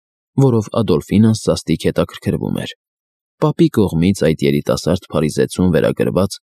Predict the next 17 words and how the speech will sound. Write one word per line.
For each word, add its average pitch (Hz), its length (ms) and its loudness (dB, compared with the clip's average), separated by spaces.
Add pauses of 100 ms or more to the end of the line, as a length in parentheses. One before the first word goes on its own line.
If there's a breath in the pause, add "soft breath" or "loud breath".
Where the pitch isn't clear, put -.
(220)
հրեշավոր 82 600 0
բաների 65 420 -2
պատճառով։ - 680 -6 (1400)
Ծերունիները, 92 720 2 (300)
բոլոր 131 420 2
խելոք 87 460 0
մարդիկ, 82 520 -2 (320)
քաղաքի 127 460 0
գլխավորները, 87 840 0 (340)
ընտանիքի 135 580 2
հայրերը 101 500 2 (420)
հավանություն 143 600 2
էին 67 200 -4
տալիս 78 360 0
տիկին 78 400 -2
Օշոնի 69 380 -2
վարվելակերպին, - 880 -6